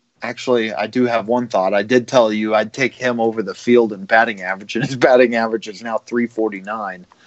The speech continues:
I don't know where second place is without looking, but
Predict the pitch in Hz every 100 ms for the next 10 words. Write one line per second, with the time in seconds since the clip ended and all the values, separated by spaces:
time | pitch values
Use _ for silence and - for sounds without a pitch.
0 | - - - 127 131 120 120 113 107 -
1 | 113 104 120 110 - 110 104 110 104 101
2 | 98 - 95 95 95